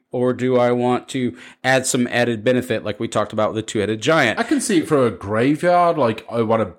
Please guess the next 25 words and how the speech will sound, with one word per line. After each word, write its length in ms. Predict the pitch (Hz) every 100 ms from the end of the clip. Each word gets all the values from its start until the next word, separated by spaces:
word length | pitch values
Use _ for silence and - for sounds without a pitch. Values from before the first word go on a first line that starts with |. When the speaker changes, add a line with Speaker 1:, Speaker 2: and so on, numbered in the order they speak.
| -
Speaker 2:
get 200 | 127 -
things 360 | - 120 110
from 480 | - - 117 113 110
the 80 | 107
graveyard 680 | 107 110 110 107 110 104 104
onto 320 | 110 107 104 98
the 80 |
battlefield 520 | 95 92 120 - 160 156
kind 140 | 156
Speaker 1:
Sure. 60 | 139
Speaker 2:
of 60 | -
thematic 320 | 175 185 196
cube. 260 | - 214 285
It'd 160 | 170
be 40 | -
pretty 160 | 117
cool. 400 | 110 113 123 - - -
I'd 160 | 127
run 200 | 107 120
both 280 | 117 123 208
of 100 | 151
those. 360 | 85 76 - - -
Speaker 1:
It's 160 | 151
choices. 640 | - 165 131 - 104 92
It's, 200 | 139 -